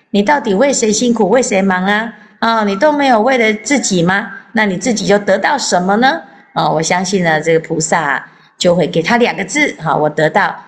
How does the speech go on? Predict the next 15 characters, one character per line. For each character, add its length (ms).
叫 120
做 260
开 300
心 360
哈， 200
欢 400
喜 320
哈， 240
我 120
高 280
兴 340
得 80
不 160
得 280
了 260